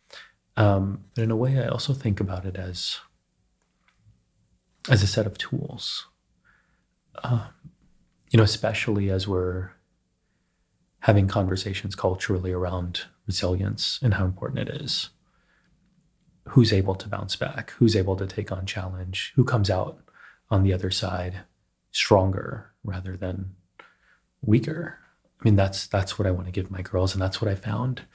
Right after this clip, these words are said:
through living by Sikh teachings. And so that's the other part of it that I think about a lot. What are, what are some of these ideas that can prepare them for difficulty that they're going to face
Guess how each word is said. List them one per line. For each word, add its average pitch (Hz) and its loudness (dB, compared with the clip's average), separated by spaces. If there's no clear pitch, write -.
through 92 4
living 95 0
by 90 -8
Sikh - -4
teachings. 95 -2
And 90 2
so 95 0
that's 101 -2
the 127 6
other 98 2
part 95 -8
of 92 -6
it 92 -10
that - -10
I 90 -2
think 92 -8
about - -6
a - -12
lot. - -8
What 98 2
are, 98 0
what 101 -4
are 101 0
some 101 -2
of 92 -2
these - -6
ideas 90 2
that 92 -2
can 95 -4
prepare 95 -2
them 95 -6
for - 0
difficulty 101 -6
that 95 2
they're 98 -2
going 107 -4
to 101 -2
face - -6